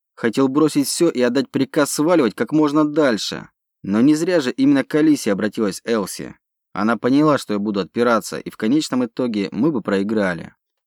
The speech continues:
Залп! Вереницей вспышек двигатель первого лёгкого крейсера противника вышел из строя. Тот продолжил своё движение, но сейчас он двигался просто по инерции.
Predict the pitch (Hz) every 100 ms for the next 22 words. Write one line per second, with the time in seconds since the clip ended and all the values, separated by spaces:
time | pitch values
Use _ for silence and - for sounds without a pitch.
0 | _ _ 98 98 117 120 98 87 - -
1 | _ _ 92 95 135 202 220 - 127 -
2 | - 233 185 123 110 185 175 131 120 -
3 | 196 139 127 160 - 113 107 - 185 160
4 | 120 107 135 139 196 147 101 87 95 165
5 | 139 120 117 - - 123 95 80 - _
6 | _ _ - 165 151 160 170 202 156 110
7 | - 117 107 127 147 127 90 78 - _
8 | - 123 - 160 196 156 123 147 160 113
9 | 123 - 170 - 110 - 151 165 156 113
10 | - 90 69